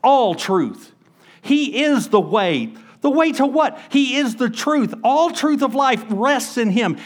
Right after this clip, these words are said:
and he is the life. And he is the way to what? No one comes to the Father except through him.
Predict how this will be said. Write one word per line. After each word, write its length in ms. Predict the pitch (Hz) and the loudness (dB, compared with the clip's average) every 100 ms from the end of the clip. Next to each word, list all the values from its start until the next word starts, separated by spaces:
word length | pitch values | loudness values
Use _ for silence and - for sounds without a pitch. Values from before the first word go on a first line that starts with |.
| - | -2
and 160 | 202 | 0
he 300 | 180 240 214 | 2 2 2
is 180 | 220 190 | 0 0
the 140 | 160 175 | -2 -2
life. 640 | 165 147 104 - - - _ _ _ _ - - | 0 -2 -6 -12 -20 -20 _ _ _ _ -20 -2
And 140 | 214 | 2
he 160 | 220 311 | 4 4
is 180 | 320 226 | 2 0
the 120 | 233 | 0
way 240 | 208 247 233 | 2 0 0
to 140 | 214 | -2
what? 420 | 208 233 135 - - - | 0 0 -2 -6 -20 -6
No 300 | 180 214 302 | 2 4 4
one 280 | 330 311 277 | 4 2 2
comes 420 | - 269 262 247 | 2 2 2 0
to 500 | - 254 233 233 214 - _ _ _ _ _ _ _ _ _ | 0 2 2 0 -4 -10 _ _ _ _ _ _ _ _ _
the 60 | 123 | -6
Father 440 | - 220 190 95 - _ _ _ _ _ _ _ _ | 0 2 2 -4 -12 _ _ _ _ _ _ _ _
except 360 | 139 - 160 - | -10 -6 -6 -4
through 120 | 139 | -6
him. 260 | 127 92 | -6 -8